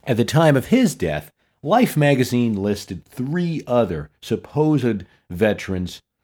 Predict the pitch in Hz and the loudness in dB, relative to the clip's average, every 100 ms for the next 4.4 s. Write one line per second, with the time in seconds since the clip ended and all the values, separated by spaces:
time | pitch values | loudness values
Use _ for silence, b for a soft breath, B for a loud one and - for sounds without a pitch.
0 | - 95 98 113 104 - 127 107 80 - | -8 -6 -4 -2 -4 0 2 2 -2 -6
1 | 80 67 65 - 107 101 92 107 87 76 | -10 -10 -12 -6 -4 -2 -4 -4 -4 -4
2 | 73 87 78 - _ - _ _ 92 107 | -4 -4 -4 -10 _ -20 _ _ -2 0
3 | 110 143 160 151 117 92 95 90 - 87 | 0 0 -2 0 0 2 0 0 -6 -6
4 | 82 76 71 | -6 -8 -14